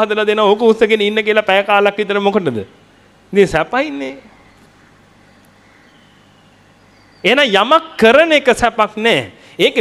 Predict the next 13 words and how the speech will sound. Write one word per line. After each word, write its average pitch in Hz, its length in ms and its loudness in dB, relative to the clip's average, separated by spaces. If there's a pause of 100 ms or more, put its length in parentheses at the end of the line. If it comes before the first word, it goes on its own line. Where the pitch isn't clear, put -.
විපාකයේ 233 680 0
හෝ 214 220 4
ඒකෙන, 226 340 0
ඒකෙන් 226 380 0
එන 254 140 -2
ප්‍රතිඵලයේ 277 600 0
සැපක් 269 360 -4
වෙන්න 262 280 -4
පුළුවන්. 170 400 -6 (1700)
කරන 294 320 4
එක 220 240 -2
සැපක් 147 400 -6
නෑ. 98 240 -16